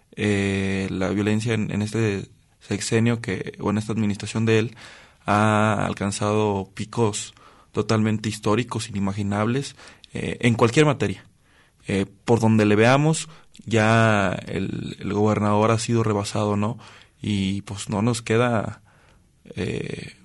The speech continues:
digo, el ma-, el mayor ejemplo es el, el asesinato del exgobernador del estado de Jalisco, ¿no? Jorge Aristóteles Sandoval, que efectivamente, digo, no sé si le sirvió o no, pero el sábado, si no mal recuerdo,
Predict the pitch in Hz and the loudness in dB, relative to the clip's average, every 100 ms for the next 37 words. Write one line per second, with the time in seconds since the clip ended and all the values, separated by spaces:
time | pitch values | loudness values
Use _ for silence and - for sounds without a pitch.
0 | _ - 120 107 92 98 95 - 98 95 | _ -4 -2 0 0 -2 -2 -2 -2 -2
1 | 98 104 113 101 101 113 101 104 - - | 0 -2 -2 -6 -2 -2 -2 -6 -8 -8
2 | - - 131 - _ - - 92 110 104 | -10 -14 -18 -20 _ -10 -10 -10 -10 -8
3 | 101 101 98 110 98 92 - 104 107 104 | -6 -4 -4 -4 -4 -6 -6 -6 -4 -4
4 | 104 101 - - - - _ - 95 - | -4 -8 -16 -20 -20 -20 _ -6 -6 -4
5 | 101 95 - 85 - - 92 - - - | -4 -4 -6 -10 -8 -6 -6 -6 -8 -4
6 | 107 - - - 107 101 95 - - - | -4 -6 -8 -6 -6 -4 -6 -6 -14 -20
7 | - - _ - 98 92 92 101 - - | -20 -20 _ -4 -2 -2 -2 -4 -10 -20
8 | _ _ - _ 107 107 113 120 117 117 | _ _ -20 _ -8 -6 -2 2 2 2
9 | 110 117 113 - - _ _ _ _ _ | 0 -2 -2 -6 -20 _ _ _ _ _
10 | 123 113 104 113 113 107 110 98 107 110 | 2 2 2 0 -2 -2 -2 0 2 2
11 | 104 110 - - _ - _ _ _ 104 | 0 -2 -8 -20 _ -20 _ _ _ -2
12 | 104 95 101 104 - - - _ - - | 0 0 -2 -4 -8 -12 -16 _ -20 -20
13 | - - 113 117 120 120 104 104 113 104 | -14 0 4 6 4 0 -2 -2 0 -2
14 | - 107 110 147 | 0 0 0 -4